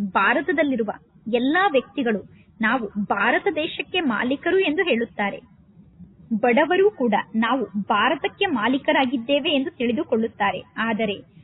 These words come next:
ರಾಜರಿಗೂ ಮತ್ತು ಪ್ರಜೆಗಳಿಗೂ ಎಷ್ಟೊಂದು ವ್ಯತ್ಯಾಸ ಇದೆ. ಜ್ಞಾನದ ಮೂಲಕ ಪದವಿಯಲ್ಲಿ ಅಂತರ ಆಗುತ್ತದೆ. ಈ ಜ್ಞಾನದ ಶಿಕ್ಷಣದಲ್ಲಿ ಬುದ್ಧಿವಂತರಾಗಬೇಕು. ಇಲ್ಲಿ ಪವಿತ್ರತೆಯ ಅವಶ್ಯಕತೆ ಇದೆ,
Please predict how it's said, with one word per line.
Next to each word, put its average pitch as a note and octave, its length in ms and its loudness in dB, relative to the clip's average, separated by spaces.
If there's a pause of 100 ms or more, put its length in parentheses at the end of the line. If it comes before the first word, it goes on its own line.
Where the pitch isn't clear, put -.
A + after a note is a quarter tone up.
(180)
ರಾಜರಿಗೂ B3 680 0
ಮತ್ತು A3 440 -4
ಪ್ರಜೆಗಳಿಗೂ C#4 800 -2
ಎಷ್ಟೊಂದು F#4 600 -4
ವ್ಯತ್ಯಾಸ D4+ 580 0
ಇದೆ. E4+ 200 -2 (640)
ಜ್ಞಾನದ B3+ 600 0 (120)
ಮೂಲಕ A3+ 320 -4 (340)
ಪದವಿಯಲ್ಲಿ F#4 580 2
ಅಂತರ D4+ 460 0
ಆಗುತ್ತದೆ. A3 480 -4 (640)
ಈ E4 140 0
ಜ್ಞಾನದ B3+ 540 0 (140)
ಶಿಕ್ಷಣದಲ್ಲಿ B3+ 680 -2
ಬುದ್ಧಿವಂತರಾಗಬೇಕು. A3 1300 -2 (720)
ಇಲ್ಲಿ C#4+ 280 0
ಪವಿತ್ರತೆಯ F#4 800 0
ಅವಶ್ಯಕತೆ D4 680 -2
ಇದೆ, A3 300 -4